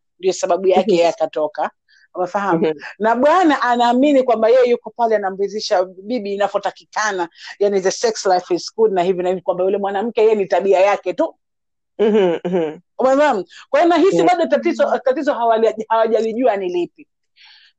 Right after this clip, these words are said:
Speaker 1: Umeona? Kwa hiyo hizi kesi zimekuja, zimekuja, wanajaribu kuzi-, kuwasaidia, lakini mwisho, mwisho wa habari unakuta wenyewe hawataki kujisaidia.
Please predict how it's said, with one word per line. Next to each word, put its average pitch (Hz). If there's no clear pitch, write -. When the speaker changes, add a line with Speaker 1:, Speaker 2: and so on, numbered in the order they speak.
Speaker 1:
Umeona? 175
Kwa 247
hiyo 294
hizi 285
kesi 320
zimekuja, 262
zimekuja, 262
wanajaribu 233
kuzi-, 226
kuwasaidia, 240
lakini 240
mwisho, 285
mwisho 262
wa 233
habari 254
unakuta 226
wenyewe 277
hawataki 226
kujisaidia. 202